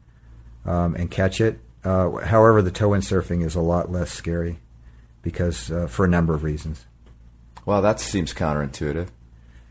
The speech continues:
Speaker 1: Well, think of it this way. When you're paddling surfing in a big wave, you're out of breath.
Speaker 2: Right.
Speaker 1: You're moving really slowly. You're on a huge board trying to make a critical drop.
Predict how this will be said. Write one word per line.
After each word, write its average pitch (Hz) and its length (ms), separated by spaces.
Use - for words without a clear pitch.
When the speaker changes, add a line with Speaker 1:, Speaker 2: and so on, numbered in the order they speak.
Speaker 1:
Well, 143 280
think 160 240
of 139 80
it 120 60
this 127 200
way. 110 160
When 107 140
you're 104 120
paddling 110 480
surfing 101 400
in 95 80
a 90 60
big 95 200
wave, 95 320
you're 90 200
out 95 140
of 82 80
breath. 82 420
Speaker 2:
Right. 80 320
Speaker 1:
You're 92 140
moving 101 300
really 98 200
slowly. 92 500
You're 87 140
on 87 100
a 80 40
huge 104 340
board 90 280
trying 87 260
to 85 40
make 87 220
a 82 260
critical 95 380
drop. 85 420